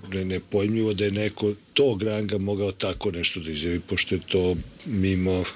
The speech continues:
kako bih rekao, to i sam sebi, onda, ovaj, e, puca u nogu, što bi se rekao. Dakle, u tom smislu, to, e, kada je reč o pritiscima, mislim, pritisak, e,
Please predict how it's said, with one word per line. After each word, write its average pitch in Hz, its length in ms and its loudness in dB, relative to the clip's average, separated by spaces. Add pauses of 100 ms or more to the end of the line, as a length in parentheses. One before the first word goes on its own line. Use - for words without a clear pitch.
kako - 260 0
bih 90 200 2
rekao, 92 260 2
to 95 160 2
i 104 40 4
sam 95 260 4
sebi, 107 360 2
onda, 101 280 0 (540)
ovaj, 101 420 2
e, 104 60 -2 (760)
puca 110 300 4
u 104 60 2
nogu, 101 280 0
što 90 180 -4
bi 85 120 -2
se - 160 0
rekao. 82 240 -4
Dakle, 113 200 2
u 123 40 0
tom 143 180 2
smislu, 131 440 2 (640)
to, 127 260 4 (120)
e, - 40 -10 (280)
kada 107 200 0
je 123 40 4
reč 160 200 2
o 139 60 4
pritiscima, 104 680 2 (140)
mislim, 101 360 0 (840)
pritisak, 151 640 4 (560)
e, 104 400 2